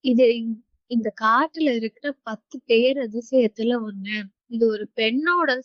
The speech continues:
சுவாசம் பட்டுதான் மலரும். நேத்துக்கு நீ இந்த மரத்துக்கிட்ட நின்னு இந்த மரத்தை தொட்டு பார்த்ததுனால உன்னோட சுவாசத்துல இருந்து இந்த பூக்கள் எல்லாம் மலர்ந்திருக்கு. அதனால இந்த எல்லா பூக்களுக்கும் உன்னோட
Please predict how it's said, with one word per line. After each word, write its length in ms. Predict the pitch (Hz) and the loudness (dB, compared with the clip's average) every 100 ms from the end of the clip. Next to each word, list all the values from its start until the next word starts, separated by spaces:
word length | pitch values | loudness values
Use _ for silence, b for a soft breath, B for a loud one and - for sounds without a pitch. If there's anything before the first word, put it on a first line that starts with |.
| - | -4
சுவாசம் 480 | 233 240 294 311 285 | 0 2 0 -6 -2
பட்டுதான் 520 | 254 - 214 233 285 | -2 0 0 0 0
மலரும். 520 | 233 214 220 214 208 214 _ | -2 0 2 0 -4 -10 _
நேத்துக்கு 760 | 240 269 294 311 294 294 294 285 214 | 0 2 2 0 -4 -2 -2 -2 -8
நீ 280 | 240 240 | -8 -2
இந்த 260 | 247 233 226 | 0 2 0
மரத்துக்கிட்ட 680 | 214 220 262 302 277 233 226 | 0 -4 -4 -8 -6 -6 -6
நின்னு 480 | 220 220 220 277 269 - | -6 -6 -2 -2 -4 -10
இந்த 160 | 226 220 | -6 -2
மரத்தை 360 | 226 240 277 285 | 0 0 -2 0
தொட்டு 320 | 240 226 285 | -2 -2 -2
பார்த்ததுனால 680 | 262 233 220 208 202 196 202 214 - 226 | -2 -4 -8 -10 -6 -4 -4 -6 -8 -6
உன்னோட 260 | 226 226 226 | -2 -2 -2
சுவாசத்துல 800 | 240 226 240 285 311 294 262 240 | -2 0 0 -2 -4 -4 -2 0
இருந்து 500 | 214 208 202 226 254 - | 0 -2 -4 -2 -2 -4
இந்த 180 | 233 220 - | -2 -2 2
பூக்கள் 340 | 269 254 254 | 0 2 0
எல்லாம் 340 | 226 208 233 | 0 0 2
மலர்ந்திருக்கு. 840 | 220 208 214 214 202 190 - 202 196 - | 2 0 -6 -6 -8 -8 -4 -4 -4 -4
அதனால 540 | 226 220 220 220 269 | -4 -4 -2 2 2
இந்த 240 | 302 254 | 2 2
எல்லா 500 | 220 220 214 254 302 - | 2 2 0 0 0 -2
பூக்களுக்கும் 680 | 277 254 262 240 226 277 320 _ 240 | -2 0 0 0 -2 -4 -4 _ 0
உன்னோட 260 | 233 214 | 2 2